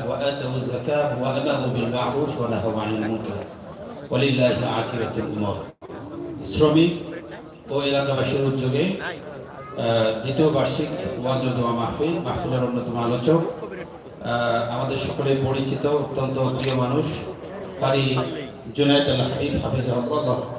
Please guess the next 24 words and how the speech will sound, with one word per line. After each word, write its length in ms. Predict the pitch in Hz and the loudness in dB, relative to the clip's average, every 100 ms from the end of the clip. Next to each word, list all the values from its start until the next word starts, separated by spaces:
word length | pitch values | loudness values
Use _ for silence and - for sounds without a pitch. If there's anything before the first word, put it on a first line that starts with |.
| - - | -10 -8
আল্লাহ 240 | 139 139 131 | 0 2 2
রাব্বুল 240 | 117 127 | 2 2
আলামিন 380 | 120 120 143 160 | 4 4 2 -2
উনার, 280 | 156 135 135 | -2 -4 0
উনার 220 | 127 123 | 2 2
হায়াতের 360 | 135 139 139 | 2 2 0
মধ্যে 260 | 127 123 123 | 0 -2 -2
বারাকা 340 | 123 127 127 | 2 2 2
দান 180 | 113 117 - | 0 0 0
করুন। 200 | 160 156 | 0 0
সকলে 280 | - 131 131 | -2 -2 0
বলি, 80 | |
"আল্লাহুম্মা 720 | 131 127 127 113 92 117 - 139 | 0 0 2 4 2 0 0 2
আমিন।" 240 | 131 110 - - 147 147 151 - 139 - - - 147 | 2 0 -2 -6 -6 -6 -6 -6 -8 -8 -10 -6 2
রব্বে 220 | 151 175 | 4 6
করিম, 360 | 175 180 208 - | 4 2 2 0
আমি 160 | 175 208 | -2 0
শুধুমাত্র 400 | 208 196 196 - | 2 4 4 2
একটা 220 | 160 - 156 | 0 0 2
আয়াতের 320 | 156 156 147 | 2 2 2
অর্থ 280 | 139 - 143 | 2 2 0
আপনাদেরকে 580 | 139 135 127 127 113 | 0 -2 -4 -4 -4
শোনাবো 240 | 117 113 107 | -4 -2 -4
একটু, 400 | 101 147 170 | -4 0 0